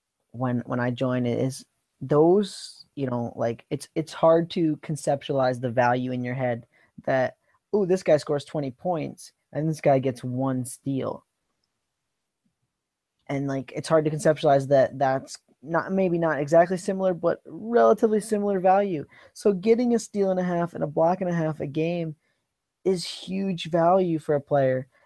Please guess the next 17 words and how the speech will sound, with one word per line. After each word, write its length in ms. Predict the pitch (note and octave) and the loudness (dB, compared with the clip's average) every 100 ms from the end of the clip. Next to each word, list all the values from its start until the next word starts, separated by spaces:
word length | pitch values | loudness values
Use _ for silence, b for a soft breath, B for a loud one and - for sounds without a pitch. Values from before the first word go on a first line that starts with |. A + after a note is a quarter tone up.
| _ - | _ -6
And 120 | D#3+ | -4
so, 420 | - E3 D#3+ - | 2 4 4 0
I 80 | - | -4
mean, 140 | D#3 D3 | -4 -2
I, 140 | D#3 | -2
I 160 | D#3 D#3 | 0 0
really 240 | D3+ D#3+ | 4 2
think 200 | D3+ D#3+ | 2 -4
Noel 540 | D3+ D3 D3 C#3+ C#3+ - _ _ _ _ | -2 0 2 2 0 -4 _ _ _ _
is 100 | C#3+ | -6
gonna 240 | E3 D3 C#3 - | -4 -4 -8 -12
have 140 | - D3 | -6 -4
a 60 | |
big 180 | C#3 C#3+ | -2 -2
upshot 400 | - C3 - C#3 | -2 -4 2 2
here, 300 | C#3+ C#3 C3+ _ _ _ _ _ | 2 -4 -6 _ _ _ _ _
um, 380 | C3+ C3 B2+ A#2+ | -6 -4 -4 -8